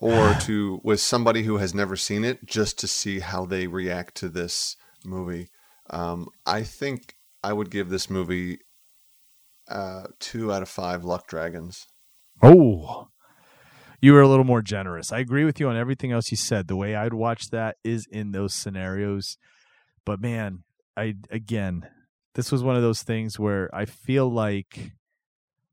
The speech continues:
Speaker 2: I went back to my childhood. I took a time machine back and I went back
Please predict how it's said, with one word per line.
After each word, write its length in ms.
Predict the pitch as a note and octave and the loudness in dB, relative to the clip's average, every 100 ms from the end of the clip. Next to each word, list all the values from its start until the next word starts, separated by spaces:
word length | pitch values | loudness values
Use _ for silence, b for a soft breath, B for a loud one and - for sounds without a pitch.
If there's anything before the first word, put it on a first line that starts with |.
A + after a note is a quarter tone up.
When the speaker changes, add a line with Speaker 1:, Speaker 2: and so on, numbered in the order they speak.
| _ _ _ _ _ - | _ _ _ _ _ -6
Speaker 2:
I 80 | G#2+ | -4
went 260 | G#2+ A#2+ G#2 | -2 -2 0
back 300 | B2 C3 - | 0 0 -2
to 140 | - | -4
my 140 | G#2+ G2 | -4 -4
childhood. 480 | - F2+ E2+ F2 | -6 -8 -6 -8
I 60 | E2 | -8
took 180 | - B2+ | -6 -4
a 60 | |
time 300 | - C3 B2 | -4 -2 -2
machine 400 | C3 - C3+ B2 | -2 -4 -4 -6
back 320 | G#2+ G2 F#2+ - | -4 -4 -6 -8
and 100 | F#2+ | -8
I 60 | |
went 300 | F#2+ A2 G2+ | -4 -6 -6
back 320 | A2 F#2+ F2+ | -6 -6 -8